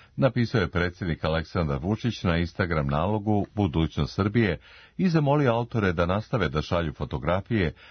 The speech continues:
i ujedno obrate pažnju na svoje elektronske adrese, jer uskoro može stići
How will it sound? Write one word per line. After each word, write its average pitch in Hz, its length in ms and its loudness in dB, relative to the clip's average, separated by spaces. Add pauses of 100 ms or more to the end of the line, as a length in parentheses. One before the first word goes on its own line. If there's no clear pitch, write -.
(140)
i 98 160 4
ujedno 107 520 2
obrate 101 560 -2
pažnju 92 480 -2
na 80 120 0
svoje 104 400 0 (100)
elektronske 90 720 -2
adrese, 71 560 -4 (340)
jer 110 240 0 (140)
uskoro 107 480 -2
može 104 340 -2
stići 98 560 0